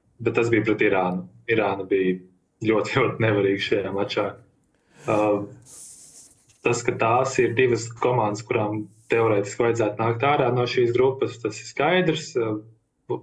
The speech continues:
visticamāk, tā arī būs, jo ties-, nu, Kotiv-, Kodivāras un Spānijas spēles neredzēju. Mēs skraidījām pa treniņiem apkārt, eh, bet, eh, nu, nekādiem,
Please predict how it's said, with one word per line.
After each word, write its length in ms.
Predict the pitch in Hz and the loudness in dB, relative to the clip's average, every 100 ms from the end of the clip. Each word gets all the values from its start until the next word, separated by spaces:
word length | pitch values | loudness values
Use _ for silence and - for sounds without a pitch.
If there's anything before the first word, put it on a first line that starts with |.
| - | -6
visticamāk, 540 | 120 113 120 - 104 - | -4 0 0 0 -2 0
tā 180 | 117 110 | 0 2
arī 140 | 104 | 2
būs, 340 | - 175 156 147 | 2 0 0 2
jo 220 | 117 107 - - _ _ _ _ - | 0 0 -6 -20 _ _ _ _ -2
ties-, 200 | 147 - | 0 2
nu, 100 | 147 147 | -2 0
Kotiv-, 460 | 156 156 123 127 | 0 2 2 0
Kodivāras 640 | - 156 135 113 113 120 120 | 0 2 4 4 4 2 0
un 60 | 117 | -2
Spānijas 460 | - 131 139 117 | 0 2 2 -2
spēles 320 | - 120 123 - | -2 0 0 0
neredzēju. 420 | 143 120 110 110 | 0 0 0 0
Mēs 300 | 110 110 - - | -2 -6 -10 -16
skraidījām 640 | - - - 120 120 107 107 | -14 -6 0 2 2 0 -2
pa 80 | |
treniņiem 400 | 131 139 131 107 117 | 0 2 2 2 0
apkārt, 380 | - 110 104 - _ _ _ _ _ | 0 -2 -2 -6 _ _ _ _ _
eh, 200 | 117 113 104 | 0 0 0
bet, 300 | 110 107 - | 0 -2 -2
eh, 80 | 110 107 - _ _ - | -4 -4 -12 _ _ -6
nu, 180 | 135 143 - _ _ _ _ _ _ _ | -4 -4 -12 _ _ _ _ _ _ _
nekādiem, 520 | 135 - 135 117 107 | -4 0 2 2 2